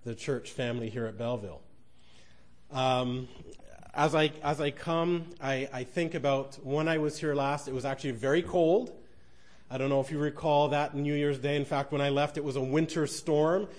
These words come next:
but I was very pleased that the temperature here was just right 'cause the fellowship was very warm.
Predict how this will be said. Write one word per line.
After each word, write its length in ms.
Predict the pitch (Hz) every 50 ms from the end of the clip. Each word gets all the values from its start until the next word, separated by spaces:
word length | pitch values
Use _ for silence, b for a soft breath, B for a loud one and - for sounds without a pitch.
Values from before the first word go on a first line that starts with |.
| B B B B -
but 180 | 127 147 -
I 180 | 131 143 143 147
was 180 | 143 143 131 123
very 220 | 143 160 160 151
pleased 720 | 156 - - 202 196 208 202 190 180 160 160 147 123 113
that 180 | 139 143 139 131
the 120 | 139 139
temperature 560 | 131 - - 220 220 - - - - 220 196 185
here 200 | 165 185 185 175
was 180 | 151 147 135
just 320 | 120 - 156 180 175 180 175
right 340 | 131 131 147 143 131 -
'cause 180 | - - 135 110
the 100 | 123 113
fellowship 520 | - - 160 151 151 151 - - 151 -
was 160 | - 127 117 110
very 300 | 107 120 127 127 127 123
warm. 420 | 113 107 104 101 92 82 71 65